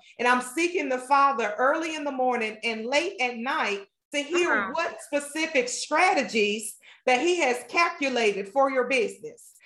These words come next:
Speaker 1: I must say, I do not know it all. And there is a greater someone that's within me.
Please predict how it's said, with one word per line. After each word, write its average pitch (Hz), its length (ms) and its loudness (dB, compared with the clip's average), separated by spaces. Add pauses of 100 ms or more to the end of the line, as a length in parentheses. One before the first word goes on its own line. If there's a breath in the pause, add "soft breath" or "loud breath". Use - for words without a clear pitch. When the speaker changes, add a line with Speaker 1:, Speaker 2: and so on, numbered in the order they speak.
(180 loud breath)
Speaker 1:
I 262 140 4
must 311 340 -2
say, 302 200 2
I 247 200 0
do 294 180 -2
not 247 240 0
know 262 240 4
it 226 60 -2
all. 233 480 2 (280 soft breath)
And 247 220 2
there 302 220 4
is 320 160 -4
a 262 200 -2
greater 320 500 -2 (180)
someone 294 500 -4
that's 247 280 -2
within 277 500 -4
me. 180 340 -2